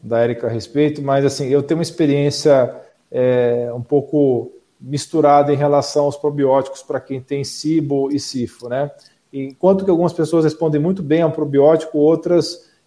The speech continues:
é, se sentem piores, você vê, aumenta os gases, aumenta a distensão. Isso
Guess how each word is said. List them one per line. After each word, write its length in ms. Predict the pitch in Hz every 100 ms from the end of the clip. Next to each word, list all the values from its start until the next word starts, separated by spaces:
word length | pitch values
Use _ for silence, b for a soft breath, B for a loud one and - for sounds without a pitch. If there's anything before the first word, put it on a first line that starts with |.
| -
é, 140 | 139
se 120 | 120
sentem 280 | 135 160 165
piores, 580 | 151 175 151 143 127 113
você 120 | -
vê, 120 | 113
aumenta 460 | 131 123 147 151 151
os 100 | 127
gases, 440 | 131 139 147 143
aumenta 260 | 135 139 143
a 20 |
distensão. 540 | 123 - 156 - 147 151
Isso 500 | 180 - 196 190